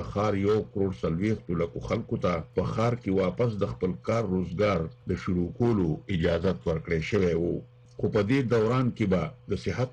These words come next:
ماهرانو بیا بیا دا خبرداري ورکول چې د کورونا وایرس د وبا نوې چپه راتلی شي. ولی ووهان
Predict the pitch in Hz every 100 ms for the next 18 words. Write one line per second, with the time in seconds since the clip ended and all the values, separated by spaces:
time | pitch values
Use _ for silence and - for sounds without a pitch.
0 | 123 104 92 92 98 110 95 82 104 101
1 | 101 95 87 101 98 95 87 82 85 85
2 | 92 87 78 - 107 117 113 - 98 95
3 | 95 117 139 131 113 101 123 120 104 101
4 | 92 90 107 95 113 117 82 85 78 98
5 | 80 - - 95 85 - 113 95 78 82
6 | 73 - - - - 110 120 117 117 123
7 | 104 135